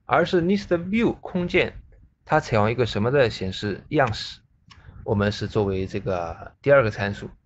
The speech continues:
第三个参数呢，就是这个 array adapter 它的数据来源来自于哪儿啊？这个地方我们是来自于刚才我们，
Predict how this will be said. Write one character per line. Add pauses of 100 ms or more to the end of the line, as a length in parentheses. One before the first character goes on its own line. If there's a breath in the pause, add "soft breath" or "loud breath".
(960)
第
三
个
参
数
呢， (320)
就
是
这
个
array
adapter
它
的
数
据
来
源 (220)
来
自
于
哪
儿 (480)
啊？ (560)
这
个
地
方
我
们
是
来
自
于
刚
才
我
们，